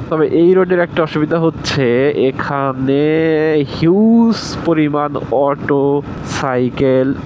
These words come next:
এক কথায় ছোট যানবাহনগুলো আর কি। একটু দেখে শুনে চোখ কান খোলা রেখে বাইক চালাইতে হয়। এই তো, কি মাহফিল? হ্যাঁ, মাহফিলের প্যান্ডেলই তো মনে হচ্ছে। এই মাহফিলের প্যান্ডেল দেখে আমার একটা কথা মনে পড়ে গেল।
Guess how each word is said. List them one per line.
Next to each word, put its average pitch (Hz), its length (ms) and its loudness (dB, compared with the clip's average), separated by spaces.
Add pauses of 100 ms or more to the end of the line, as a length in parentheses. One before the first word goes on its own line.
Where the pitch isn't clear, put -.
(240)
এক 196 200 -4
কথায় 226 220 2
ছোট 202 320 0
যানবাহনগুলো 156 680 0
আর 117 120 -2
কি। 117 160 -4 (440)
একটু 190 340 0
দেখে 175 320 2
শুনে 180 240 0
চোখ 175 280 0
কান 170 280 -2
খোলা 165 260 0
রেখে 170 260 2
বাইক 156 240 -2
চালাইতে 127 300 2
হয়। 120 160 0 (200)
এই 131 220 0
তো, 123 60 -2 (1080)
কি 156 80 0
মাহফিল? 131 800 0 (880)
হ্যাঁ, 120 460 -2
মাহফিলের 123 880 -2 (100)
প্যান্ডেলই 127 380 0
তো 131 140 0
মনে 120 180 -2
হচ্ছে। 120 380 -2 (1120)
এই 175 100 2
মাহফিলের 147 600 -2
প্যান্ডেল 156 440 0
দেখে 170 240 0
আমার 165 220 0
একটা 143 260 -4
কথা 143 160 -4
মনে 127 260 -2
পড়ে 113 240 -2
গেল। 107 180 -2